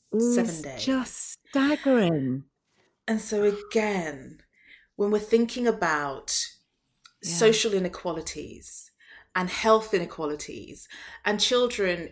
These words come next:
Speaker 1: who have had
Speaker 2: Sure.
Speaker 1: no other option but to eat a particular type of diet because it's
Speaker 2: Mm.
Speaker 1: all that they could afford,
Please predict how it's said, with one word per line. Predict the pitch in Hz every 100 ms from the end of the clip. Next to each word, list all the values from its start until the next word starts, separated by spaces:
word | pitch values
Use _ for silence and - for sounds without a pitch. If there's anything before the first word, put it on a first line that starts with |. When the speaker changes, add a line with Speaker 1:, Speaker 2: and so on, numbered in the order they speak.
| -
Speaker 1:
who | 196 185 180
have | - 196
had | 190 190
Speaker 2:
Sure. | 190 220
Speaker 1:
no | 247 269
other | 226 220
option | - 233 - - - - - - _ - - - _
but | - 180 -
to | - 214
eat | 202 180 165 - -
a | 185
particular | - 208 - 185
type | - 175 175
of |
diet | 175 160 160
because | 185 202
it's | 208
Speaker 2:
Mm. | 208
Speaker 1:
all | 196
that | 185
they | 175 170 - _
could | - 190
afford, | 165 - 233 185 139 - - -